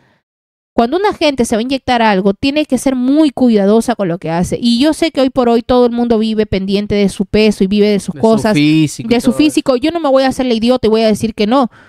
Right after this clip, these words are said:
Speaker 1: Yo acabo de tener un bebé y sin embargo, yo que, yo lo que más quiero es regresar a mi peso antes de tener a mi hijo. Pero ¿y qué tengo que hacer?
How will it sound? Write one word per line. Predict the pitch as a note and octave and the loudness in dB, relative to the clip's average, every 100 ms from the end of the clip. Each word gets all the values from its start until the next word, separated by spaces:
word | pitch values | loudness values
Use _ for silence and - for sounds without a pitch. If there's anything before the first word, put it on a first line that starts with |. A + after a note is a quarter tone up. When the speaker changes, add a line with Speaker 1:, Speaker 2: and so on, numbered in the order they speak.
| _ _ | _ _
Speaker 1:
Yo | G#3 C#4+ | -4 -4
acabo | D4 D4+ C#4 | -2 0 2
de | C4+ | 2
tener | A#3+ A#3 A#3 | 0 0 0
un | A3+ | 0
bebé | G#3+ G3+ B3 G#3+ - | 0 0 0 -4 -2
y | A#3+ A3 | 2 2
sin | G#3+ A#3+ | 0 -2
embargo, | A3 A3 A#3+ C4 C#4 - _ _ _ _ _ _ _ _ _ _ _ _ - | -2 0 -2 0 0 -2 _ _ _ _ _ _ _ _ _ _ _ _ -2
yo | C4 | 0
que, | C4 B3 | 0 -4
yo | A#3+ C#4 D4 D4 | 0 0 2 2
lo | C4 B3+ | 0 0
que | B3+ | -2
más | C#4 - | -4 -2
quiero | D4+ C#4+ | 0 2
es | C#4 | 2
regresar | B3 A#3 A#3+ B3+ | 2 0 0 -2
a | |
mi | B3 | 0
peso | A3+ B3+ A#3+ A#3 | -2 -2 0 -2
antes | A#3+ A#3+ | 0 0
de | A#3+ | 0
tener | A3+ G#3+ | 0 0
a | G#3+ | 0
mi | G3+ A3+ | 0 0
hijo. | C#4 D3+ - - _ _ _ | -2 -4 -4 -14 _ _ _
Pero | A#3+ B3 | 0 0
¿y | B3 | 0
qué | D4 | -4
tengo | D4+ C#4+ | -2 -2
que | C4+ | -2
hacer? | - D#3 | -4 -6